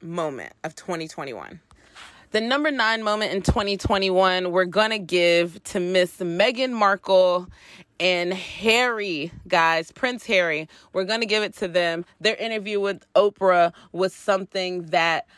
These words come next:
I don't think any of us were ready for. We did not know this was coming. We didn't even know that certain things were possible. To speak out against the royal family was something that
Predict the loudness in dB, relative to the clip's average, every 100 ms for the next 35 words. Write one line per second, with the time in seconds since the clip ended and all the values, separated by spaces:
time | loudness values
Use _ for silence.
0 | -10 0 0 0 -6 -6 -6 -6 -8 -4
1 | -2 -4 0 2 2 -2 -4 -4 -2 -2
2 | -4 -4 -2 -2 -4 -6 -6 -8 -8 -10
3 | -6 -4 0 0 2 0 0 -6 -12 -14
4 | -6 -4 -4 -4 -4 -4 -6 -6 -6 -6
5 | -4 0 2 2 0 -10 _ _ _ -4
6 | 0 2 0 -2 0 0 -2 -4 -4 -2
7 | -2 -4 -2 2 2 0 -4 -4 -4 -8
8 | -20 -16 -6 -6 -6 -8 -6 0 2 2
9 | 0 -2 -2 -4 0 2 4 2 0 -2
10 | 0 0 -4 -4 -8 -20 -20 -2 0 0
11 | 0 0 0 -2 0 0 2 2 2 0
12 | -4 -8